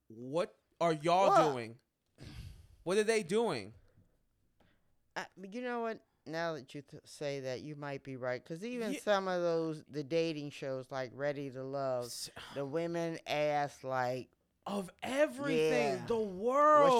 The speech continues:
Speaker 2: "What's your checkbook look like?
Speaker 1: And then guess
Speaker 2: What you
Speaker 1: wh-,
Speaker 2: gonna pay?"
Speaker 1: and then wh-
Speaker 2: But see, I guess I'm, I'm an outlier 'cause I've never had a,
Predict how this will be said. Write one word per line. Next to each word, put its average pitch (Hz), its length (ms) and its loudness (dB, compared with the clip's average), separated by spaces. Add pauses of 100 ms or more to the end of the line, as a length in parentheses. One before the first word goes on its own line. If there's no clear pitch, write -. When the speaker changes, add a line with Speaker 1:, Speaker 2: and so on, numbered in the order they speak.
(120)
Speaker 2:
"What's 143 140 2
your 202 80 2
checkbook 185 480 -2
look 170 320 -2
like? 170 760 4
Speaker 1:
And 226 120 4
then 254 180 0
guess 247 180 0
Speaker 2:
What 202 220 0
you 185 60 -6
Speaker 1:
wh-, 165 60 -8
Speaker 2:
gonna 170 280 2
pay?" 170 580 4
Speaker 1:
and 254 80 4
then 247 240 0
wh- - 100 -6
Speaker 2:
But 254 220 0
see, 285 320 -4
I 233 160 4
guess 269 320 -4
I'm, 190 320 2 (140)
I'm 180 180 0
an 175 80 -2
outlier 139 680 0
'cause 156 180 -8
I've 175 200 2
never 190 380 0
had 156 320 2
a, 143 240 0